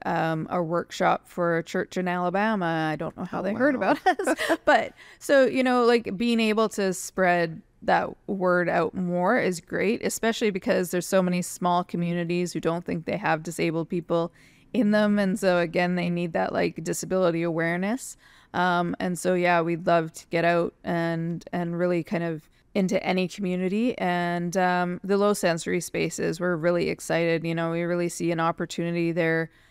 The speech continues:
Speaker 1: Um, when you think of all the conferences that happen in Vancouver, if, uh, low sensory spaces become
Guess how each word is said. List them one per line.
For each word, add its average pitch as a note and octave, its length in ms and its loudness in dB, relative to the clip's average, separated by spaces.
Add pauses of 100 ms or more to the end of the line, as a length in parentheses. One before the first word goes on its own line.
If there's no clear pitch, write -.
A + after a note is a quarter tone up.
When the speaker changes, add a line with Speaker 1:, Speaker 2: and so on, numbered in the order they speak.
(320)
Speaker 1:
Um, F3 440 0
when F3 120 0
you E3+ 80 -2
think F3+ 220 -2
of F3+ 100 0
all F3 140 4
the F3 80 -2
conferences F#3+ 640 0
that F#3 140 2
happen F#3+ 300 2
in F3 140 -2
Vancouver, E3+ 720 -2 (300)
if, - 440 -2
uh, E3+ 280 2
low E3+ 140 0
sensory E3+ 360 -4
spaces - 480 -6
become E3+ 500 -4